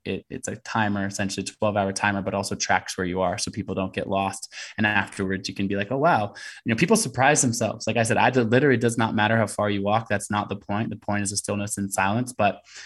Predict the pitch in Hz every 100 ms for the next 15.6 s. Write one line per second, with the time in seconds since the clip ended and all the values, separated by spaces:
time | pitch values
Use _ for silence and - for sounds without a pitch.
0 | - - 143 110 104 113 120 127 120 107
1 | - 113 117 123 110 117 113 107 98 104
2 | 107 101 107 - 104 107 101 101 98 -
3 | 110 - 107 98 104 - 123 113 113 107
4 | 107 - 107 - - 107 107 - 98 101
5 | - 113 113 104 107 101 104 110 101 98
6 | 95 101 123 104 101 98 - - - -
7 | 104 - 120 113 110 107 107 - 113 110
8 | 110 131 123 135 127 123 131 117 110 104
9 | 101 107 107 104 104 113 - 110 - 120
10 | - - _ _ - 117 117 107 101 104
11 | 113 110 95 - 110 107 104 - 113 113
12 | 113 107 104 107 104 104 104 101 98 98
13 | 110 101 - 110 107 113 104 104 104 98
14 | 98 104 101 101 104 110 107 107 110 107
15 | - 107 104 104 104